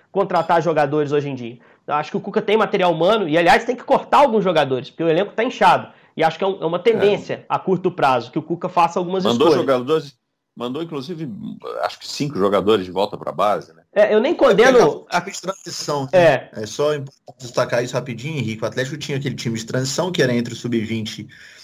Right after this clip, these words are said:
Speaker 3: e o profissional, o time comandado pelo Leandro Zago, e desfez esse time, né? Vale lembrar pro torcedor que nos escuta que esse era um projeto ali capitaneado pelo Júnior Chavre, que era o último diretor de base. O, o Júnior foi,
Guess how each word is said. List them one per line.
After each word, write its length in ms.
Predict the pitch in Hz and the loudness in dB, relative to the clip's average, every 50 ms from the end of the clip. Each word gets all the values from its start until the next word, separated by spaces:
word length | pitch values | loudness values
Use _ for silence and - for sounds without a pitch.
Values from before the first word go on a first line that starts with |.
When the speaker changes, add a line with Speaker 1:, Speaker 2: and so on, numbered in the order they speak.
| - - - | -14 -6 -2
Speaker 3:
e 80 | 127 | 0
o 80 | 123 113 | 0 2
profissional, 440 | 117 120 117 - - 127 127 156 175 | 2 0 -2 -2 -2 0 0 0 0
o 40 | |
time 220 | - - 143 135 131 | 0 0 -2 -2 -2
comandado 400 | 131 135 120 117 110 117 117 113 | -2 -2 -2 0 0 0 0 0
pelo 160 | 110 123 120 | -2 -2 -2
Leandro 400 | 120 120 120 117 117 127 143 151 | 0 0 0 -2 -2 -2 -4 -4
Zago, 560 | 143 139 147 147 151 151 - 156 180 180 175 175 | -2 -2 0 0 0 -2 -2 -4 -4 -4 -2 -4
e 60 | 175 | -4
desfez 480 | 160 185 208 202 - - 165 170 170 | -4 -6 -6 -6 -4 -2 -2 0 0
esse 160 | 170 175 175 - | 0 -2 -4 -4
time, 260 | - - 160 143 123 | -6 -6 -4 -4 -4
né? 100 | 110 110 | -4 -4
Vale 260 | 110 107 117 123 127 | -4 -2 -2 -2 -2
lembrar 300 | 127 127 117 107 113 120 | -2 -4 -4 -2 -2 -4
pro 100 | 117 - | -4 -4
torcedor 380 | 117 - 113 - 120 113 117 117 | -10 -12 -12 -10 -8 -6 -6 -6
que 60 | 117 | -6
nos 140 | 117 117 113 | -6 -8 -8
escuta 380 | 113 110 - - - 117 110 110 | -8 -10 -10 -8 -6 -6 -6 -4
que 120 | - 117 | -2 -2
esse 140 | 117 - - | -2 0 0
era 120 | 120 120 | -2 -2
um 40 | 120 | 0
projeto 480 | 113 123 120 113 110 113 110 113 110 107 | 0 0 0 0 0 0 0 0 0 -4
ali 300 | 101 98 104 104 104 - - - - - _ _ _ _ | -6 -4 -6 -6 -6 -8 -14 -20 -20 -20 _ _ _ _
capitaneado 720 | - 131 123 127 - - 127 127 120 117 117 123 123 113 | -4 -4 -4 -4 -6 -10 -8 -6 -6 -4 -4 -4 -6 -6
pelo 200 | 113 127 117 117 | -8 -8 -8 -8
Júnior 260 | 113 117 117 117 - | -8 -10 -10 -12 -12
Chavre, 400 | - - - 127 156 175 160 135 | -10 -8 -6 -6 -6 -6 -8 -8
que 100 | - - | -8 -6
era 120 | 120 113 113 | -6 -6 -6
o 20 | |
último 260 | 113 117 117 - 113 | -6 -8 -8 -10 -12
diretor 380 | 110 110 110 113 107 113 110 110 | -10 -8 -6 -6 -6 -6 -6 -6
de 100 | 110 123 | -6 -8
base. 480 | 117 110 113 127 151 170 156 135 127 | -6 -4 -2 0 0 0 -2 -4 -6
O, 140 | 113 107 101 | -8 -8 -10
o 80 | 95 110 | -10 -10
Júnior 300 | 104 107 110 110 107 104 | -8 -6 -6 -6 -6 -8
foi, 340 | - - 110 107 98 107 | -6 -4 -4 -4 -4 -6